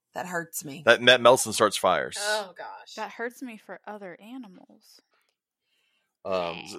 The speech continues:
Speaker 2: that was one big one that, you know, and a lot of that comes, like he said, a lot of it comes from someone went to Petco or PetSmart to buy their stuff, and those places don't tend to carry the thermostats. Um,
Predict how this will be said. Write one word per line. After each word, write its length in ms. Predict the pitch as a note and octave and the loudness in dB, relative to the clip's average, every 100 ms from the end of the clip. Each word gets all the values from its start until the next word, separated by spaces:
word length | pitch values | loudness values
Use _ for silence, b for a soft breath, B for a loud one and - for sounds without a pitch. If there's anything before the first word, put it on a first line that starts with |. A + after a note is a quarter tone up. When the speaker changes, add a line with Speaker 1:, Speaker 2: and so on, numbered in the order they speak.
| F2 | 4
Speaker 2:
that 100 | C3+ | 4
was 120 | C3+ | 6
one 200 | C3 C#3 | 2 4
big 120 | C3 | 2
one 260 | A#2+ B2+ A#2 | 4 0 4
that, 280 | B2 B2+ - | 4 4 2
you 100 | D#3 | 0
know, 100 | E3 | 4
and 140 | D#3+ | 6
a 40 | C3 | 10
lot 140 | D3 | 10
of 40 | G#3 | 10
that 100 | B2+ | 8
comes, 220 | B2+ A#2 | 6 6
like 100 | A2+ | 4
he 60 | B2 | 4
said, 180 | D3+ | 6
a 60 | C3 | 8
lot 100 | B2+ | 8
of 60 | B2+ | 6
it 60 | |
comes 180 | A2+ A2 | 2 2
from 140 | A2+ | 2
someone 280 | G2 A2+ A2 | 2 4 4
went 120 | G#2+ | 2
to 40 | - | 2
Petco 280 | A2 - G#2+ | 2 6 6
or 100 | F#2 | 6
PetSmart 380 | A2+ - G2+ F#2+ | 4 4 4 6
to 80 | |
buy 180 | F2+ F#2+ | 8 8
their 140 | F2+ F2+ | 8 6
stuff, 280 | D3 A#2+ B B B - | 6 6 B B B -2
and 100 | G#2 | 8
those 180 | G#2+ A2 | 8 10
places 260 | A2+ G#2 G2 | 8 6 6
don't 180 | G2+ F#2 | 4 6
tend 160 | G2+ | 0
to 60 | F#2 | 4
carry 280 | G2+ F#2+ G2 | 8 8 8
the 100 | F#2+ | 8
thermostats. 680 | C#3+ C#3 - F2 - - - b b b b b - | 6 6 6 4 2 -6 -12 b b b b b 4
Um, 600 | F#2 F#2+ F#2+ F2 D2 | 6 8 6 0 -4